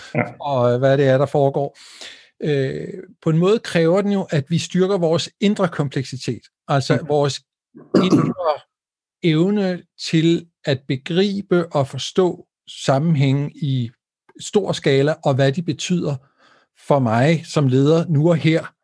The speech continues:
Speaker 2: med den afdeling eller den virksomhed, som jeg står med i dag og skal lede og skal lave et årsregnskab på og så videre. Så den der ydre kompleksitet og sammenhængen til, at vi bliver nødt til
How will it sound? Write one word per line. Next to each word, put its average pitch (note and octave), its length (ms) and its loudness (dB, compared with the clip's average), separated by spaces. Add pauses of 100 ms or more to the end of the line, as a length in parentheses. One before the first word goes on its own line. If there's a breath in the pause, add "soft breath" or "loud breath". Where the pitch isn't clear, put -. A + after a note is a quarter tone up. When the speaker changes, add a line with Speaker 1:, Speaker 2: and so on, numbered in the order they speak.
(480)
Speaker 2:
med C3+ 100 0
den C#3 180 -2
afdeling C3 640 2
eller A#2+ 160 2
den C#3 260 0
virksomhed, C#3 520 0
som C3 200 -4
jeg A#2+ 100 -4
står C#3 240 -2
med C#3 280 2 (120)
i D3 60 2
dag - 360 0
og B2+ 80 -4
skal B2+ 180 -2
lede B2+ 400 2
og A#2+ 180 0
skal C3 180 -4
lave C3 140 2
et C3+ 60 0
årsregnskab C3+ 600 -2
på C#3 120 -6
og - 120 -14
så C3+ 120 -8
videre. A#2 200 -4 (580 loud breath)
Så - 140 0
den F3+ 180 4
der G3+ 100 2 (120)
ydre G#3+ 240 4
kompleksitet E3+ 760 -2 (160)
og C3+ 80 2
sammenhængen E3 720 2
til, D#3+ 220 2
at D3+ 120 -2
vi D#3 60 2
bliver D3+ 180 2
nødt E3+ 180 0
til E3+ 200 2